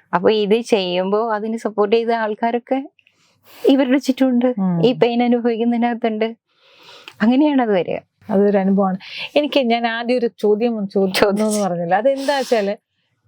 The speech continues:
Speaker 2: എല്ലാവരും കല്യാണം കഴിക്കുമ്പോൾ ജാതകം നോക്കിയിട്ടാണ് കല്യാണം
Speaker 1: ഉം.
Speaker 2: കഴിക്കുന്നത്. അപ്പൊ ഈ ജാതകം നോക്കിയ, രണ്ട് തവണ ജാതകം നോക്കിയപ്പോഴും അവർക്കിതൊന്നും മനസ്സിലാവാൻ, ആദ്യത്തെ തവണ നോക്കി, രണ്ടാമത്തെ തവണ നോക്കി, അപ്പൊ ഈ ആസ്പെക്ട്സ് ഒന്നും നോക്കില്ലേ? അതോ പൊരുത്തം മാത്രമേ നോക്കത്തുള്ളൂ?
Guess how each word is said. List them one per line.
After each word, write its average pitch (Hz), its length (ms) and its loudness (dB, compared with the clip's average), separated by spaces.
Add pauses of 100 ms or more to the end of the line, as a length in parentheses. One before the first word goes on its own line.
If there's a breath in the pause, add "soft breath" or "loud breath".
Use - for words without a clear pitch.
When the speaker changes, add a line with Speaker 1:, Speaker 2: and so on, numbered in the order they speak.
(120)
Speaker 2:
എല്ലാവരും 247 460 2
കല്യാണം 214 420 0
കഴിക്കുമ്പോൾ 185 340 0
ജാതകം 185 500 0
നോക്കിയിട്ടാണ് 165 560 0
കല്യാണം 170 320 0
Speaker 1:
ഉം. 139 80 -6
Speaker 2:
കഴിക്കുന്നത്. 113 340 -6 (400 loud breath)
അപ്പൊ 247 120 0
ഈ 277 60 2
ജാതകം 285 540 0
നോക്കിയ, 247 460 0
രണ്ട് 247 440 0
തവണ 269 220 2
ജാതകം 208 440 0
നോക്കിയപ്പോഴും 196 640 -2
അവർക്കിതൊന്നും 233 520 0
മനസ്സിലാവാൻ, 190 560 0 (720 loud breath)
ആദ്യത്തെ 202 360 4
തവണ 277 280 -2
നോക്കി, 185 540 -2
രണ്ടാമത്തെ 196 460 0
തവണ 262 160 -2
നോക്കി, 202 320 -2
അപ്പൊ 208 160 0
ഈ 277 160 0
ആസ്പെക്ട്സ് 302 500 -4
ഒന്നും 285 200 0
നോക്കില്ലേ? 202 420 0
അതോ 175 240 0
പൊരുത്തം 254 380 0
മാത്രമേ 262 540 -2
നോക്കത്തുള്ളൂ? 170 680 -2